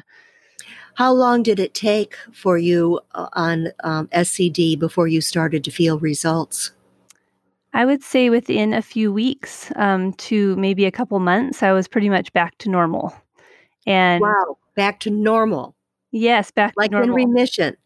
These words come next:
Speaker 2: Yes.
Speaker 1: Were
Speaker 2: And I
Speaker 1: you,
Speaker 2: remem-
Speaker 1: were you still on medication at that time?
Speaker 2: Yes, so I was on Asacol, which had really helped me calm down,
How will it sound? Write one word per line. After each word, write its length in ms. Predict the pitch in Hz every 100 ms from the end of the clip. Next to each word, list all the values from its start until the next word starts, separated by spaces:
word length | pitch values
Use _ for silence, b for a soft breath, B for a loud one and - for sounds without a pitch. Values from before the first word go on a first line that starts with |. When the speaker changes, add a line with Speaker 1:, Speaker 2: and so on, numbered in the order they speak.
| b b b
Speaker 2:
Yes. 600 | 233 311 277 220 - - B B
Speaker 1:
Were 100 | 247
Speaker 2:
And 40 | 262
I 40 |
Speaker 1:
you, 60 | 262
Speaker 2:
remem- 200 | 226 208
Speaker 1:
were 100 | 247
you 100 | 240
still 240 | 226 269 254
on 140 | 233
medication 580 | 226 208 220 202 214 247
at 100 | 262
that 200 | 277 277
time? 320 | 277 294 330 - _ _ _ _ _ -
Speaker 2:
Yes, 380 | 233 226 208 190
so 200 | - 240
I 120 | 220
was 240 | 214 226 240
on 160 | 233
Asacol, 640 | 214 190 196 233 - 214 202
which 160 | 196
had 160 | - 185
really 240 | 202 196
helped 420 | 196 202 190 - -
me 380 | 196 180 180 B B B
calm 280 | - 208 196
down, 440 | 190 180 175 202